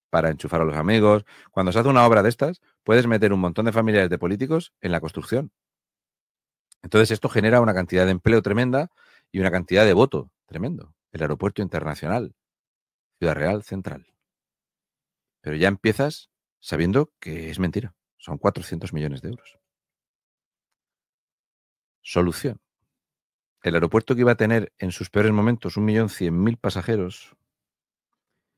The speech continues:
y que se esperaba que tuviera una afluencia media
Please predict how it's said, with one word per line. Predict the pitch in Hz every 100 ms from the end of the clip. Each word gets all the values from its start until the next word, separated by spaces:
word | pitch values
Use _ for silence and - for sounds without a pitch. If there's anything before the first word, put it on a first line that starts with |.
| _
y | 110
que | 104
se | 95
esperaba | 90 107 147
que | 147 135
tuviera | 113 139 139 -
una | - 131 143
afluencia | - 110 131 - 113 - _ -
media | 98 117 139 92 95